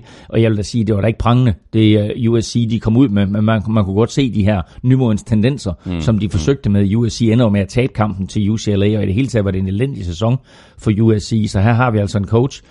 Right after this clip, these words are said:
Speaker 1: som, hvis du kigger på hans meritter, sådan både fra, fra hans tid hos, hos, hos Texas A and M og, og hans tid hos U S C, så det er ikke sådan, så det, det er prangende, men der må være et eller andet over ham, som,
Speaker 2: Mm.
Speaker 1: som
Speaker 2: Mm.
Speaker 1: gør,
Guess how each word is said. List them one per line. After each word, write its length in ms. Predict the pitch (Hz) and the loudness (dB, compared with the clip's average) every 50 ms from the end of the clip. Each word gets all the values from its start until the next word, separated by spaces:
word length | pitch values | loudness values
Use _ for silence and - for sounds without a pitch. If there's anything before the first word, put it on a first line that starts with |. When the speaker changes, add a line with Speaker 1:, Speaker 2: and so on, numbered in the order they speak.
| - - - - _ | -20 -20 -20 -20 _
Speaker 1:
som, 460 | - - - - - - - - 117 | -14 -12 -10 -10 -10 -10 -8 -6 -4
hvis 200 | 113 110 113 - | -4 -4 -4 -4
du 80 | - 101 | -6 -6
kigger 240 | 98 - 139 139 123 | 0 0 2 2 2
på 80 | 104 | 2
hans 160 | 104 107 95 104 | 0 0 0 2
meritter, 420 | 113 110 92 123 151 151 147 113 | 2 2 4 2 2 2 2 0
sådan 360 | - - 117 107 101 101 101 - | 0 2 2 2 2 0 0 -2
både 180 | 110 113 123 117 | 0 0 0 0
fra, 320 | - 110 104 104 104 104 | 0 0 0 0 0 -2
fra 360 | 104 - - 104 101 101 101 92 | -4 -4 -6 -4 -4 -2 -4 -2
hans 140 | 90 95 - | -4 -4 -4
tid 200 | - 131 127 113 | -4 -2 0 0
hos, 240 | 98 95 90 - - | 0 0 -2 -2 -2
hos, 260 | 101 98 95 85 - | -2 -2 -2 -4 -4
hos 220 | 101 101 95 - | -6 -6 -6 -8
Texas 400 | - - 131 120 - 110 98 85 | -4 -4 -4 -4 -2 -4 -4 -2
A 40 | 107 | 0
and 200 | 113 110 110 120 | 0 2 2 2
M 100 | 131 131 | 2 2
og, 240 | 117 98 90 - _ _ _ _ _ - - - | 2 0 0 -4 _ _ _ _ _ -14 -4 -2
og 100 | 107 101 | 0 0
hans 140 | 101 92 | 0 0
tid 180 | - - 127 120 | 0 0 0 2
hos 200 | 101 98 - - | 2 0 0 0
U 140 | 117 110 107 | 0 0 0
S 40 | 101 | -2
C, 260 | - - 117 123 120 - - - | 0 -2 -2 -2 -2 -4 -12 -18
så 100 | - - | -14 -14
det 60 | 107 - | -12 -10
er 40 | |
ikke 100 | 104 110 - | -8 -4 -2
sådan, 140 | 143 135 - | 0 -2 -2
så 120 | - 98 | -2 -4
det, 160 | 107 107 95 | -4 -4 -2
det 60 | 107 | -2
er 60 | 110 95 | -2 -2
prangende, 400 | - - 107 127 147 151 143 101 78 - - - - - - | -2 -2 0 2 2 2 2 0 -2 -6 -14 -20 -20 -10 -4
men 360 | - 120 120 123 120 113 101 | 0 0 2 2 2 2 2
der 60 | 117 | 2
må 140 | 110 113 104 | 2 2 2
være 200 | 113 135 131 - | 2 0 0 0
et 40 | - | 0
eller 180 | - 143 135 | 0 0 2
andet 140 | 127 131 127 | 2 2 2
over 220 | 120 120 123 110 90 | 2 2 0 0 -2
ham, 180 | 90 92 85 - - | -2 -2 -4 -6 -8
som, 200 | - 90 104 110 | -4 -2 0 0
Speaker 2:
Mm. 80 | 101 85 | -2 -2
Speaker 1:
som 160 | - - 107 | -2 -2 -2
Speaker 2:
Mm. 60 | 101 | 0
Speaker 1:
gør, 220 | 92 110 110 117 | 2 2 2 2